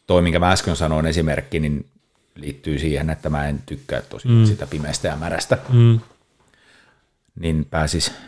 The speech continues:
Speaker 1: pääsis aurinkoon sen aikana sitten. Ja niinku se olisi niinku semmonen vuosittainen juttu, että
Speaker 2: Mm.
Speaker 1: työkuviot olisi siinä mallissa,
Speaker 2: Joo.
Speaker 1: että mä pystyisin hoitaan tarvittavat työt sieltä ja,
Speaker 2: Mm.
Speaker 1: ja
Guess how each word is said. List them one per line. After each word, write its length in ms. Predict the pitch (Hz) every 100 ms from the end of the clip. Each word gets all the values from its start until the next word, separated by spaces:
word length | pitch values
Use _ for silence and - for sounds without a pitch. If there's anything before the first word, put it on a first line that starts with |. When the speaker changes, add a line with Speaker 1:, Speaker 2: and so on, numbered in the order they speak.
| - -
Speaker 1:
pääsis 540 | 123 123 104 - - -
aurinkoon 720 | 120 113 101 87 - 85 85 - _ _ _
sen 200 | 101 90
aikana 400 | 82 80 82 76
sitten. 460 | 85 - - 73 - _ _ _ _ _ _ _ _ _ _ _ _ _ -
Ja 100 | -
niinku 220 | 90 87 78
se 100 | 82
olisi 200 | 80 90
niinku 200 | 78 80
semmonen 240 | 87 87
vuosittainen 580 | 90 80 73 - 80 67
juttu, 320 | 71 - - - _
että 140 | - 127
Speaker 2:
Mm. 40 |
Speaker 1:
työkuviot 520 | 120 117 82 90 92 107
olisi 180 | 98
siinä 200 | - 90
mallissa, 460 | 87 80 113 107 92
Speaker 2:
Joo. 20 |
Speaker 1:
että 140 | - 80
mä 120 | 71 - - _ _ _ _ _
pystyisin 400 | 98 101 90 87
hoitaan 520 | 87 82 82 80 80 - -
tarvittavat 580 | - 87 82 - 76 -
työt 240 | 82 73 -
sieltä 340 | 78 67 67 -
ja, 60 | 120
Speaker 2:
Mm. 220 | 107 104
Speaker 1:
ja 300 | 104 -